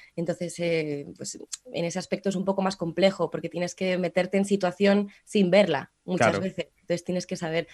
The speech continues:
Speaker 1: qué está pasando ahora, qué está haciendo esta muchacha, está, no sé,
Speaker 2: O sea,
Speaker 1: pegándose
Speaker 2: te
Speaker 1: con alguien o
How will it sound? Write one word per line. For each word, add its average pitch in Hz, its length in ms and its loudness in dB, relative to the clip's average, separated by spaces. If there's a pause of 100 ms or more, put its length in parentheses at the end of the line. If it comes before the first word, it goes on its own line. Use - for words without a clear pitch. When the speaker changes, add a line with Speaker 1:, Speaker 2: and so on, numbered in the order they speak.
(200)
Speaker 1:
qué 190 80 -6
está 185 140 -4
pasando 170 240 -4
ahora, 175 180 2
qué 156 60 -2
está 160 140 -8
haciendo 160 160 -6
esta 170 140 -10
muchacha, 160 440 -4
está, 151 300 -8 (480)
no 156 80 -8
sé, 185 120 -4
Speaker 2:
O - 20 0
sea, 131 220 2 (140)
Speaker 1:
pegándose 170 360 0
Speaker 2:
te 165 40 0
Speaker 1:
con 165 100 0
alguien 180 340 4
o 160 40 4